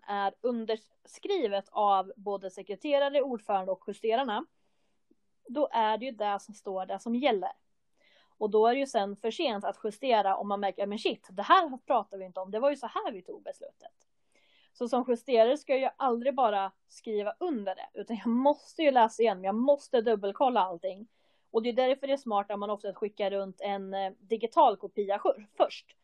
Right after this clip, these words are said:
Att jag liksom får läsa igenom det kanske på datorn innan man börjar skriva ut för underskrifter. För då kan det ju vara att man får göra det många gånger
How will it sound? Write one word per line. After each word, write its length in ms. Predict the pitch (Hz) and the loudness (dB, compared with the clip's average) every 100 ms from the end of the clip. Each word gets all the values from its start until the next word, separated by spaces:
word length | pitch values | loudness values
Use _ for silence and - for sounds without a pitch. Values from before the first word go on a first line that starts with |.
| _ _ | _ _
Att 160 | - 214 | -6 0
jag 80 | 208 | 0
liksom 260 | 208 202 | -2 -6
får 80 | 214 | -2
läsa 280 | 202 196 208 | -2 -2 -4
igenom 180 | 196 196 | -4 -6
det 60 | |
kanske 260 | 190 196 - | -10 -12 -6
på 80 | 208 | 0
datorn 460 | 220 220 240 240 | 2 2 2 0
innan 280 | 233 226 208 | 0 -4 -2
man 140 | 202 190 | -2 -2
börjar 160 | 190 | -2
skriva 400 | 190 - 202 208 | -2 0 2 4
ut 280 | 254 226 214 | 2 0 -2
för 300 | - 185 - | -4 -4 -2
underskrifter. 800 | 214 202 202 - 302 - 190 - - | -2 -4 -6 -4 -6 -4 -8 -8 -6
För 80 | 208 | -6
då 80 | |
kan 180 | 196 220 | -4 -2
det 40 | 214 | -2
ju 60 | |
vara 100 | 196 | -2
att 80 | - | -4
man 120 | 196 | -6
får 120 | 202 | -6
göra 200 | 196 190 | 0 0
det 80 | 185 | 0
många 340 | 208 214 202 214 | 0 0 0 2
gånger 460 | 233 269 226 220 | 2 2 2 0